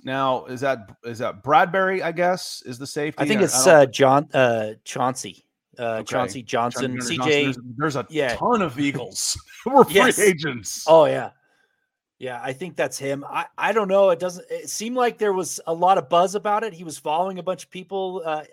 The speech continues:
Speaker 2: that were Broncos on Instagram and stuff, talking, you know, a lot of buzz about it, but it hasn't happened. Uh, I don't know what he's gonna command as a contract, so that's, that's tough to see. But, I mean, if, if the Broncos really want to,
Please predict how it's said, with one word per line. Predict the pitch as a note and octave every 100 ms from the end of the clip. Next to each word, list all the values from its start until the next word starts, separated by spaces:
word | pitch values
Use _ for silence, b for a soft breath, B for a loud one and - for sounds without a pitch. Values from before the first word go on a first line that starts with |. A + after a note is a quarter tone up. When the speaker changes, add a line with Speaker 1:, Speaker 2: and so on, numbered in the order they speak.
| - D3+
Speaker 2:
that | D3+
were | D3 C3
Broncos | C#3+ D3+ D3 E3+ E3 D#3
on | C#3 C3
Instagram | D#3+ - F#3+ E3+ E3+ E3
and | D#3+
stuff, | - E3+ D#3+ D#3 -
talking, | C#3+ C#3 D#3
you | D#3
know, | C3+ C3 -
a | C#3+
lot | C#3+
of | C3
buzz | C#3+ C#3+
about | C3+ D3 C3
it, | - _ _ _ _
but | C#3
it | C3
hasn't | D#3+ D3 A#2+
happened. | C3 D3 F#3+ F#3 F3 _ _ _ _ _ C3+
Uh, | C#3 -
I | -
don't | G3+ E3
know | E3 E3
what | D#3+ C#3+
he's | C#3
gonna | - C#3+ B2 A2+ - _ -
command | C3+ A#2 A#2 C#3+ D#3+
as | A#2+
a | G#2
contract, | - B2+ D3+ - G3+ G3+ -
so | - D3
that's, | C3 C#3 D3+ - -
that's | D3+ D3 - - _ _ _ _ _ -
tough | D#3
to | -
see. | F3 D3+
But, | D#3 C#3+ _ _ _ _
I | F3+
mean, | A3 G3+
if, | F#3 _ _
if | F3 -
the | E3
Broncos | F3+ F#3+ A3+ A#3 C#3
really | E3 F#3+
want | E3+ E3 E3+ - _ _ _ -
to, | - C#3+ C3+ C3